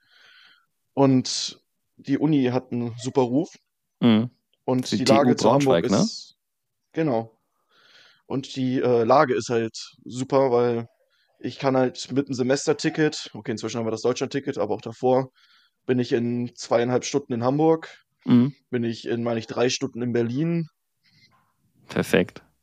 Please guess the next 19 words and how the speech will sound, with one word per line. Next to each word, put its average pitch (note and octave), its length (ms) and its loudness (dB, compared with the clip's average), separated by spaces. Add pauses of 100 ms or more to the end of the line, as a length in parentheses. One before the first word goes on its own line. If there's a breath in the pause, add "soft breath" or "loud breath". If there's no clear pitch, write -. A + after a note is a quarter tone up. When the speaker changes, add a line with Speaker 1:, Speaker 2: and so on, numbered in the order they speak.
(640)
Speaker 1:
Ja, A#2+ 100 -10
da A#2 80 -14
kann B2+ 180 0
ich A#2+ 80 0
immer B2 160 0
Spaß C3+ 340 2
haben. C#3 440 2 (640)
Wenn B2+ 140 0
ich - 300 -4
irgendwie C3 340 0
mal B2+ 300 0
woanders C#3 340 2
hin C#3 180 -2
will, C#3 300 4
Göttingen C#3 500 2
ist C3+ 300 -4
ein C3 80 -4
Hasensprung C3+ 500 -2
entfernt, B2+ 640 -2